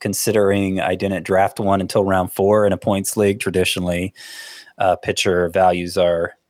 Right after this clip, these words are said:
higher in this format. So I go Fried and Gausman there, two, I, I, I feel like pretty good foundation guys. Uh, a-, and I, I, I feel like the depth is a mu-, is,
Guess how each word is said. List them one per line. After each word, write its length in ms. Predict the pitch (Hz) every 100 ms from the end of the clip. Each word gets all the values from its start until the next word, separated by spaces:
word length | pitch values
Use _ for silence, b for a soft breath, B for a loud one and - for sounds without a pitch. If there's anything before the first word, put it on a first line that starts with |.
| b b b b
higher 340 | - 110 110
in 140 | 104 107
this 160 | 107
format. 500 | - - 104 104 104
So 140 | - 110
I 80 | 104
go 140 | 113
Fried 320 | - 123 123
and 120 | 127
Gausman 460 | 113 107 117 147 139
there, 380 | 143 147 156 151 _ _
two, 380 | - 113 110 101 _ _ _ _
I, 100 | - -
I, 140 | 104 101 -
I 120 | 104
feel 240 | - 110
like 200 | 104 98
pretty 180 | - 110
good 340 | 113 107 107
foundation 640 | - 104 101 104 110 131 123
guys. 560 | 120 123 127 127 - - _ _ _ _ _ -
Uh, 580 | 95 95 95 98 95 - -
a-, 240 | - 139 -
and 280 | 135 131 127 -
I, 140 | 139 -
I, 160 | 160 - -
I 100 | 147
feel 260 | 147 196 214
like 320 | 202 151 123
the 120 | 135
depth 680 | 113 107 127 - - - - _ _ _ _ _ _ _ _ _ _ _ _
is 220 | 131 123
a 60 | 120
mu-, 180 | 120 131 143
is, 200 | 113